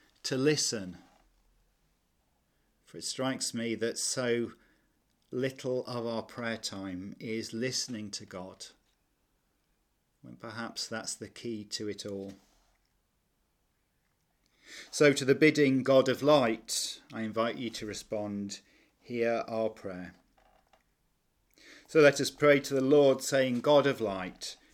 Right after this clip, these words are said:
hear our prayer." Loving God, your light reveals the needs of our world, and your salvation offers hope to the lost.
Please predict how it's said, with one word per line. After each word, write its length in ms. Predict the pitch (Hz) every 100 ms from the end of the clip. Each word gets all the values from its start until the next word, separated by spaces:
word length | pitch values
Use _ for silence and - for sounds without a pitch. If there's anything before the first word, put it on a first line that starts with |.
| -
hear 440 | - 123 123 123 -
our 240 | 117 113
prayer." 440 | 110 - 95 90 90 _ _ _ _ _ _ _ _ _ _ _ _ _ _ _ _ _ _ -
Loving 340 | 135 131 135
God, 380 | 127 139 139 135
your 180 | 131 127
light 320 | 131 139 143
reveals 560 | 143 117 139 135 131 135
the 100 | 127
needs 420 | 135 139 135 -
of 120 | 120
our 200 | 127 123
world, 580 | 113 104 104 101 101 - - - -
and 220 | 127 131
your 140 | 131 127
salvation 800 | - 135 131 139 147 - 143
offers 380 | 143 147 139 -
hope 300 | 143 143 147
to 120 | -
the 80 | 131
lost. 640 | 123 98 92 - - -